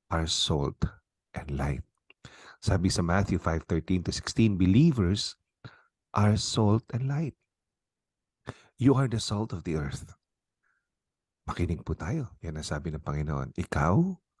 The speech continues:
ang asin dito sa mundo. But if the salt should lose its taste, how can it be made salty? It's no longer good for anything but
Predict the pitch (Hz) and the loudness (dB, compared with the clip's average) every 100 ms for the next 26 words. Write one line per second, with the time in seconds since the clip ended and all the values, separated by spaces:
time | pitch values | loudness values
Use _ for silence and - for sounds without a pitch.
0 | _ _ _ _ - 92 - 120 90 80 | _ _ _ _ -4 -2 2 2 2 -2
1 | 95 117 - 135 147 170 117 - _ - | -2 -2 -2 -4 -2 -4 -4 -8 _ -20
2 | - - _ _ 92 90 78 92 - 113 | -20 -20 _ _ 0 0 0 0 2 2
3 | - 107 87 95 120 - 85 - 123 135 | 2 0 0 2 2 2 -4 -2 0 0
4 | 98 - - - _ _ _ _ _ 110 | 0 -4 -14 -20 _ _ _ _ _ 0
5 | 139 - 139 127 - 113 110 101 - 113 | 0 -2 -4 -4 -2 0 2 0 0 0
6 | 160 - 87 80 - - _ _ - - | 0 -2 -6 -8 -16 -20 _ _ -8 -2
7 | 80 73 71 71 78 73 - 135 120 - | 2 4 4 2 2 2 6 6 6 -2
8 | - - - - _ _ - 71 - 104 | -6 -20 -20 -20 _ _ -2 0 4 4
9 | 107 - 73 85 90 - | 4 4 0 0 -2 -2